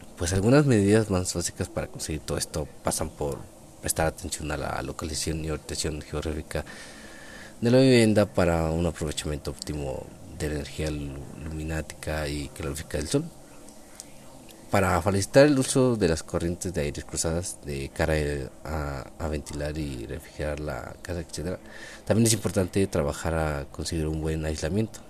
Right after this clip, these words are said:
de, en la vivienda de cara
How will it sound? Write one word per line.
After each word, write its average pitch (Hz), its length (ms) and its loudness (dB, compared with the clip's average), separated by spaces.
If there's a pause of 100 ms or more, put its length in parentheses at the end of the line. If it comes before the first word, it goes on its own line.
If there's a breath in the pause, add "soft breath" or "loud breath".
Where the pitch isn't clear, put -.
de, - 140 -14 (200)
en 78 80 -6
la 76 60 -6
vivienda 90 460 -4 (400)
de 76 100 -6
cara 80 720 -2